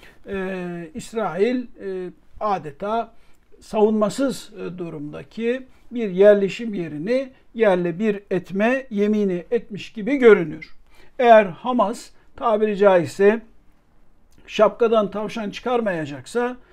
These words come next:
e, bu işin sonu baştan belli gibi duruyor. Daha ilk günden, e, İsrail ordusu, e, Gazze'nin üzerine ölüm yağdırmaya başladı biliyorsunuz. E, iki gün içerisinde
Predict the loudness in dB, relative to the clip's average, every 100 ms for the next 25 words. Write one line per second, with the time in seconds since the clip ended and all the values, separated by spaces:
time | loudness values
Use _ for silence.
0 | -20 -20 -10 -8 -4 -2 -4 -4 -6 -6
1 | -12 -6 -2 0 0 0 -2 -16 -10 -6
2 | -6 0 4 4 2 -2 4 4 2 -4
3 | 0 0 0 -4 -4 -4 -4 -10 -18 -20
4 | -20 -10 0 2 2 0 -16 -10 -2 -2
5 | 0 0 2 2 2 -4 -10 -8 -6 -6
6 | -6 -10 -12 0 8 8 8 2 -10 -20
7 | -20 -12 0 2 2 -2 -2 2 2 0
8 | -14 -20 -14 -8 -4 -4 2 6 8 6
9 | 0 -2 -2 -4 -4 -6 -4 -2 4 4
10 | 6 0 -2 -4 -2 2 2 0 -8 -12
11 | -12 -14 -16 -16 -10 -8 -8 -12 -18 -18
12 | -14 -6 -4 -2 -4 -6 -10 -20 -20 -20
13 | -20 -16 -8 -2 0 2 0 0 0 0
14 | -4 -6 2 4 4